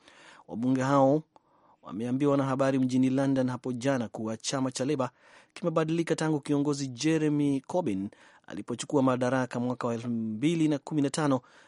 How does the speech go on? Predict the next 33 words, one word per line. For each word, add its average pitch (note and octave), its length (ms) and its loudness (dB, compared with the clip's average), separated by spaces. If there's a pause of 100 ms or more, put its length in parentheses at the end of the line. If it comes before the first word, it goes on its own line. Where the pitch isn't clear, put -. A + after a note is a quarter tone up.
(100)
na A#2+ 100 -10
kutangaza D3 380 0
kuwa D3 220 0
chama C#3+ 240 -2
hicho C#3+ 580 -4
hakistahimili C3+ 960 -2
maoni B2+ 460 2
ya A#2+ 80 -2
mrengo A#2+ 380 -2
wa A2 80 -4
kati G#2 340 -12
kushoto. F#2+ 760 -10 (720)
Wakati D3+ 560 0 (120)
ikionekana B2+ 640 -2
kana B2 200 -2
kwamba C3 480 2
walikuwa A#2+ 640 -4
na A#2+ 120 -4
ujumbe B2 500 -2
kwa - 160 -10
Corbyn, C3 380 0 (520)
wabunge C3+ 300 4
hao C#3 220 6
wamesema C3+ 440 2
kuwa C3+ 240 -2
wanaendelea C3 720 0
kuwarai C3 500 -4
wenzao B2+ 640 -2
kujiunga B2 480 -2
na A#2 100 -4
chama G#2+ 300 -6
hicho F#2+ 440 -12
kipya. - 320 -10